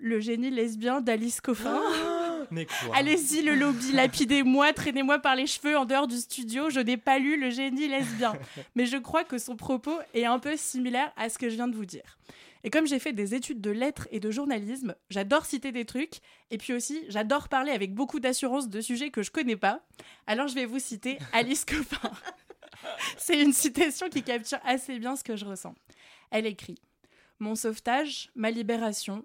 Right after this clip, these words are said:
Speaker 1: mon émancipation, mon allégresse et mon extase,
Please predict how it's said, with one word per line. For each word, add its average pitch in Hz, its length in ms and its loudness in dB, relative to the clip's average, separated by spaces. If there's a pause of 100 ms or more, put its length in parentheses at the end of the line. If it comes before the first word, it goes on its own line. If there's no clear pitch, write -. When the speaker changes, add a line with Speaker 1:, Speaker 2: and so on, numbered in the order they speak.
(140)
Speaker 1:
mon 226 200 -2
émancipation, 220 920 -4
mon 214 240 -4
allégresse 214 720 -4
et 226 80 -4
mon 220 180 -2
extase, 185 600 -10